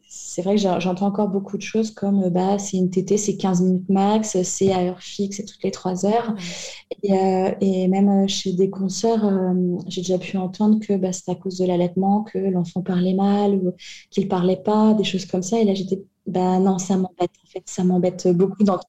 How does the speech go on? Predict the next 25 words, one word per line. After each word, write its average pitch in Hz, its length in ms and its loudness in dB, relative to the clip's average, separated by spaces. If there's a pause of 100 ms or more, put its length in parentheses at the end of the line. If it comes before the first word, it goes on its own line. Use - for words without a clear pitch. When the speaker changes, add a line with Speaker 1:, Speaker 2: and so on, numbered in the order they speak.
Speaker 1:
des 180 60 -20
choses - 180 -20
comme 180 160 -4
ça. 220 140 -2
Speaker 2:
Bien 180 400 -8
sûr. 170 180 -8
Speaker 1:
Donc, 196 140 4
c'est 214 100 -2
aussi 214 240 0
pour 220 140 2
ça 233 140 2
que - 60 0
j'ai, 190 600 2
j'ai 190 140 0
voulu 196 220 0
te - 180 -2
proposer 202 500 0
ce 190 100 2
Speaker 2:
Hmm. 180 60 -4
Speaker 1:
sujet-là. 180 380 -2
C'est - 120 -6
aussi 226 160 0
pour 190 140 -2
démythifier, 196 1000 2
euh, 175 340 -2